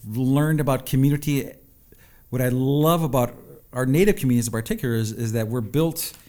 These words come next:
around the idea that we're supposed to help each other and support each other, just like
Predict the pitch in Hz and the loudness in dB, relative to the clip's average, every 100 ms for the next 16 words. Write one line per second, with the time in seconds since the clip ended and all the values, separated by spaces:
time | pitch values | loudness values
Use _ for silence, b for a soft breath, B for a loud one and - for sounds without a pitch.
0 | B B - 127 123 131 139 139 139 B | B B -8 -4 0 2 2 2 0 B
1 | B B 131 131 127 120 107 135 151 131 | B B -6 -4 -2 -4 -4 0 2 2
2 | 123 123 B B - 101 117 110 110 - | 0 -4 B B -10 -2 -2 -2 -6 -10
3 | - - b b b b - - 120 127 | -12 -20 b b b b -20 -12 -4 -2
4 | 127 120 - 139 135 127 139 151 - 143 | 0 -2 0 0 0 -2 -2 -4 -4 -2
5 | 156 160 - 113 220 - 151 160 170 160 | -2 -6 -6 -6 -6 -4 -4 -2 -2 -2
6 | 151 151 139 131 - | -4 -4 -4 -6 -10